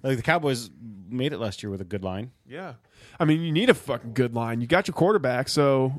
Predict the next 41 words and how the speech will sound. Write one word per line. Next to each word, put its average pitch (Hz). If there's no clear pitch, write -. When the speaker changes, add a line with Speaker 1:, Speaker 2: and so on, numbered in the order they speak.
Speaker 1:
Supposedly 135
the 113
one 123
of 110
the 95
future. 117
Why 120
Speaker 2:
Supposedly 131
Speaker 1:
not 180
fucking 151
Speaker 2:
quarterback. 180
Speaker 1:
protect 170
them? 113
Speaker 2:
Yeah, 165
why 135
not 165
just 160
shotgun 156
a 147
goddamn 147
offensive 151
line 147
in 117
there? 110
Speaker 1:
You 117
know, 113
we, 127
we 156
<laughs> 131
I 135
think 190
there's, 180
there 165
was 185
rumblings 139
about, 101
uh, 95
the 95
Rams 110
not 104
liking 98